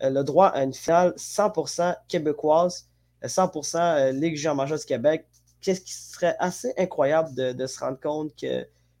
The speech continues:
que t'as deux équipes, euh, de la L H M Q qui se retrouvent, euh, en finale, euh, de la Coupe de Memorial.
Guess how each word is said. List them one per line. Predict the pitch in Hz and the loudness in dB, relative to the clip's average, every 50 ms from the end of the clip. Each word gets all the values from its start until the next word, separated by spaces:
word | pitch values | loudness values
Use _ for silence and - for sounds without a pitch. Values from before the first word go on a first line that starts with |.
| _ - | _ -10
que | - | -10
t'as | 139 - 139 | -4 -4 -4
deux | 127 151 165 151 147 | -2 0 -2 -2 -2
équipes, | 143 143 - 165 160 165 - | -6 -4 -4 -6 -6 -4 -2
euh, | 139 131 131 127 127 127 127 127 127 127 123 123 123 123 - - 120 | 0 0 2 2 2 0 0 0 0 0 -2 -2 -4 -6 -8 -10 -6
de | 123 131 | -2 0
la | 131 | 2
L | 135 147 | 4 2
H | 147 143 143 | 2 0 -2
M | 135 127 127 | -6 -6 -6
Q | - 156 165 165 | -6 -8 -8 -8
qui | - - 151 139 | -6 -10 -10 -10
se | - - | -6 -8
retrouvent, | 135 - - 156 160 147 147 _ _ _ _ _ _ - | -8 -4 -2 -4 -4 -4 -6 _ _ _ _ _ _ -6
euh, | - 123 120 117 117 117 117 - | -4 -2 0 0 0 0 -2 0
en | - 151 160 | 0 0 0
finale, | 160 - - 135 139 143 147 151 151 143 147 _ _ _ _ - 113 | 0 -2 -6 -4 -2 0 0 -2 -2 -4 -8 _ _ _ _ -8 -4
euh, | 113 117 117 113 113 117 117 117 | -2 -2 0 -2 -2 -2 -4 -2
de | 120 | 0
la | 139 139 143 | -2 -2 0
Coupe | - 175 156 143 | -2 -4 -2 0
de | 147 135 | 0 0
Memorial. | 120 123 131 131 131 131 127 120 123 131 143 147 147 | 0 0 0 0 2 2 2 4 4 4 4 2 0